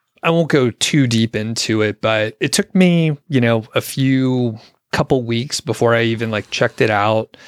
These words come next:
even though people were like, "Oh, it's really cool." I thought it was just the same as before. It's probably not gonna be that impressive. In, in my, you know, website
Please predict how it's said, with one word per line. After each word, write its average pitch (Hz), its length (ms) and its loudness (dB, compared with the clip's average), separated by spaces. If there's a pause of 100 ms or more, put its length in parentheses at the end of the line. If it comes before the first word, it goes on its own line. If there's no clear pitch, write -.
(220)
even 131 180 2
though 117 100 2
people 113 260 2
were 107 60 2
like, 101 200 0
"Oh, 160 120 4
it's 131 180 -4
really 123 200 2
cool." 110 440 -2
I 139 100 -2
thought 120 180 2
it 113 40 -2
was 107 220 -6
just - 260 -8
the 117 80 -2
same 104 380 -2
as 95 100 -8
before. 107 720 -4 (1080)
It's - 120 -14
probably 113 360 0
not 110 200 -2
gonna 117 140 0
be 110 140 0
that 110 200 -2
impressive. 151 880 0
In, 123 320 0
in 127 200 -2
my, 117 300 0 (480)
you 123 60 -4
know, 110 100 2
website 113 640 0